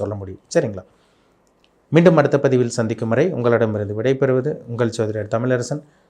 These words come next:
இந்த சேனல் பிடிச்சிருந்தா உங்க நண்பருக்கு உறவினருக்கும் ஷேர் பண்ணுங்க, லைக் பண்ணுங்க, சப்ஸ்கிரைப் பண்ணுங்க, பெல் பட்டனை கிளிக் பண்ணிக்கோங்க, ஆளுங்கிற ஆப்ஷன் இருக்கும் அதையும் சூஸ் பண்ணிக்கோங்க. அப்பதான் நாங்க போடுற வீடியோஸ் எல்லாமே உங்களுக்கு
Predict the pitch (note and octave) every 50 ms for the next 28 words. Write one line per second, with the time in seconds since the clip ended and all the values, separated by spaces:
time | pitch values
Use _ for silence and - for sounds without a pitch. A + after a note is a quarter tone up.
0 | _ _ - C3 - - D3 D#3 E3 D#3+ D#3+ - C#3+ C3 - C#3 B2 B2 C3+ D3
1 | D3+ - B2 A2+ A2+ A2+ B2+ C3+ D3 D3 C#3+ C#3+ C3+ B2+ B2+ B2+ B2 B2 - -
2 | B2 - B2 A#2+ B2 A#2+ - A#2+ A#2+ A#2+ B2 C3+ B2+ A#2+ A#2+ A#2+ - - A#2 A#2
3 | A#2+ C3+ C3 - A2 - - - C3+ C3 B2+ B2+ - A#2 A2+ A2 C3 E3 - -
4 | _ _ _ _ _ _ _ - C3 C3+ D#3+ D#3+ E3+ - D3+ C3 A#2+ A2 G2+ G2+
5 | G2+ G2+ G2+ - A#2 A#2 A#2+ - B2 A#2+ A#2 A2+ A#2+ C3+ B2 G2+ A2+ B2 B2 A#2+
6 | A2+ A2 - - - G#2+ G2+ G2+ G#2 G#2 - - A#2 A2+ A#2+ A#2 A#2 - G#2+ -
7 | - - A2 G#2+ G#2 G#2+ A2 B2+ E3+ - - - _ _ _ _ _ _ _ _
8 | - - - C#3 C3 C#3 B2+ A2+ G#2+ G#2+ - G#2+ G2+ G#2 G#2 G2+ G#2 A2 G#2+ A2+
9 | A2 - G#2+ G#2 G2+ A2 D#3 D3+ B2 B2 B2+ A#2+ F#3